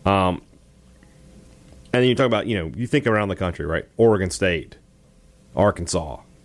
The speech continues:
L S U, Florida. No, not four, not four straight. Not four straight. So I said yesterday that this is where M S U's program should be, consistent year in and year out,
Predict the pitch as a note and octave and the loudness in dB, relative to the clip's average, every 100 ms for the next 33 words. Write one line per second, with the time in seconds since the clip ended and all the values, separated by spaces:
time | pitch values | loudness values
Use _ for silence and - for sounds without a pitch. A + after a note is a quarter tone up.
0 | - - - G#2 G#2 F#2 - F#2 D#2 C#2+ | -20 -20 -2 2 2 2 0 0 0 -6
1 | - _ _ _ _ _ _ - - A#2+ | -14 _ _ _ _ _ _ -16 -2 4
2 | A2 F2 D#2+ - _ - A2 G2+ - - | 4 4 -2 -14 _ -4 -2 -2 -8 -10
3 | D#2+ E2 F2+ G2+ G#2+ B2 - D3+ C3+ - | -8 -4 0 0 2 0 4 2 2 -4
4 | _ _ _ _ _ _ - G2+ A2+ G#2+ | _ _ _ _ _ _ -2 -2 2 0
5 | - E2 - - A2 G2 F2+ _ _ _ | 0 -2 -2 2 2 2 -4 _ _ _
6 | _ _ _ _ _ - F#3+ A3 F#3+ F#3 | _ _ _ _ _ -2 -2 2 2 0
7 | D#3 D#3+ C3+ G#2 F3+ G#3+ F#3 B2+ D3+ D3 | 0 2 2 2 0 2 0 2 4 4
8 | C#3+ - C#3 - C3 A2+ A#2 - A2+ G2 | 2 0 -2 2 2 4 0 0 -2 0
9 | E2 - B2+ - F#3 - G2+ A#2+ F3 E3+ | -2 0 0 4 2 2 -6 2 4 4
10 | D#3 C#3+ B2+ A#2+ G2 F2+ - | 4 2 2 2 2 0 -8